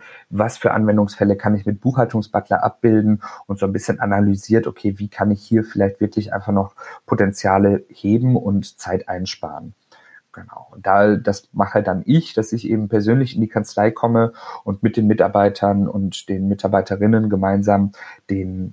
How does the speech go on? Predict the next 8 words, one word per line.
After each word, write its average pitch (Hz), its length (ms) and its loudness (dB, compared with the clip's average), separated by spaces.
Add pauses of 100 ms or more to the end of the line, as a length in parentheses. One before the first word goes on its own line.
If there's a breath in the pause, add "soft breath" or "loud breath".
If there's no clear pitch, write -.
ja, 92 300 -2 (300)
das - 160 -2
Ganze 95 300 -4
mal 95 200 -2
angehe 101 560 2
und 98 160 -2
Buchhaltungsbutler 98 760 -4
vorstelle. - 580 -2